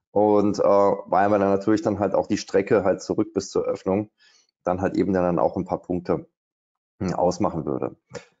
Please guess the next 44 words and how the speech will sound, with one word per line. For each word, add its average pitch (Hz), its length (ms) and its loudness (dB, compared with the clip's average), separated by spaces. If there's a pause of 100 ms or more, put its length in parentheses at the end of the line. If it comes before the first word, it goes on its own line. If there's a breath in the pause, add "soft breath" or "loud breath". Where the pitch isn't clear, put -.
Ich - 200 -4
gehe 110 120 2
jetzt 117 160 0
mal 98 360 0
direkt 101 520 -4
rüber 107 460 2
auf, 95 440 0
äh, 90 440 0 (540)
den 92 440 -2
Handelsbildschirm 147 920 0
und 98 240 -2
dann 95 180 0
gucken - 200 -6
wir 95 60 2
uns - 100 -4
dort 98 200 0
mal 90 300 0
das - 140 -12
Ganze 98 300 2
im, 87 280 0
im 87 220 -2
Kleinen 113 420 2
noch 98 160 0
an. 123 400 -2 (600)
Und 101 160 -2
es 98 100 -4
sind 110 100 -2
ja 104 60 0
noch 98 120 2
nicht 110 180 0
mal 98 360 0 (460)
fünf 127 240 -2
Minuten 113 320 0
vorbei. 98 420 2
Das 104 200 2
heißt, 98 180 2
die 85 60 -6
fünf 107 240 -4
Minuten 101 280 -2
Kerze 101 420 -2
ist 107 180 -2
hier 101 180 2
schon 98 220 -2
mal 92 320 0